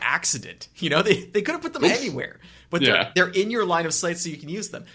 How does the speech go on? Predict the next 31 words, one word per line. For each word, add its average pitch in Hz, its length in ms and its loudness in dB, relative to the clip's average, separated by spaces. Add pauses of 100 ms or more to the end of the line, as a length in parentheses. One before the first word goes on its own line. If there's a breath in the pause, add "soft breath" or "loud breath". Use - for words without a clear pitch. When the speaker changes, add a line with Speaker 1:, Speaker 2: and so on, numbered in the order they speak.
(140 soft breath)
Speaker 1:
This 262 200 0
technology, 202 580 0
any 233 220 -6
technology 120 760 -4
that - 300 -8
demands 147 500 -4
your 196 120 -2
attention 170 380 -4
away 139 220 -2
from 165 140 -8
the 135 80 -10
task 147 320 -2
of 131 80 -8
driving, 135 440 -6 (200 soft breath)
is 151 160 -2
a 143 80 2
failed 165 520 -4
technology, 139 680 -6 (120)
and 165 140 -2
it 175 100 -2
is 185 160 2
by 156 360 -2
definition 202 680 -2
dangerous 143 480 -2
to 147 100 -4
look 127 160 -6
away 135 140 -2
from 156 160 -10
the 160 60 -10
road. 262 240 -12 (460)
Speaker 2:
Absolutely. 110 520 -4